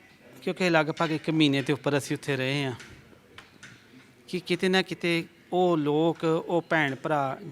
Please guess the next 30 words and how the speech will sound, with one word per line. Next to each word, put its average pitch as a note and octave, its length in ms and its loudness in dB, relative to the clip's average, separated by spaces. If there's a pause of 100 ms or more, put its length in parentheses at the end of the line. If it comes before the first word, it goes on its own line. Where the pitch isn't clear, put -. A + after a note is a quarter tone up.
ਜਿਹੜੇ D#3+ 180 0
ਕਿਸੇ E3 300 -6
ਨਾ E3 140 0
ਕਿਸੇ D#3 300 -6
ਮਜਬੂਰੀ C#3 540 -2
ਕਾਰਨ, C#3 260 0
ਰੁਝੇਵਿਆਂ C3+ 600 0
ਕਰਕੇ, B2+ 540 -6 (960)
ਮੀਡੀਆ D#3 340 4
ਵਾਲੇ D3+ 160 2
ਕਹਿ C#3+ 200 -4
ਸਕਦੇ C3+ 420 -8
ਆ, C3 80 -10
ਜਿਹੜੇ C#3 340 -4
ਉੱਥੇ D#3 220 0
ਨਹੀਂ E3 240 4
ਜਾ A#2 240 -6
ਪਾਏ, A#2 160 -10
ਜਿਨ੍ਹਾਂ C#3 260 -2
ਦੀ C#3+ 120 -2
ਨਿਤਰਾ C#3+ 320 -6
ਪ੍ਰਤੀ C#3+ 300 -6
ਡਿਊਟੀ C#3 420 -6
ਹੈ C#3 60 -4
ਕਿ C#3+ 140 -8
ਡਿਊਟੀ D3 280 -6
ਛੱਡ C#3 320 -6
ਹੀ D3 60 0
ਨਹੀਂ C#3+ 120 -2
ਸਕਦੇ, C3+ 500 -10